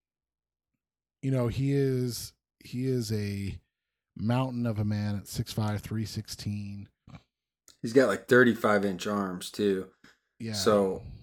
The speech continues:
Speaker 2: b-, and, j-, and, like, eleven inch hands. Like, he's a big dude. I, I feel like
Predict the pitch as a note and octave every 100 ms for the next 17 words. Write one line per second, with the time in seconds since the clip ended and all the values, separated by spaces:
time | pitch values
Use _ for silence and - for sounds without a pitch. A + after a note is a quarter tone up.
0 | - - - C#3 C3+ A2+ - - - A#2
1 | G#2+ G#2 A#2 A#2 A2 G#2 B2+ A2+ G2+ A#2+
2 | - - D3+ - - _ _ _ D#3 D3
3 | A2 B2 B2+ A#2+ G#2 - _ A2 - -
4 | A2+ - G3 A3+ F#3 A2+ -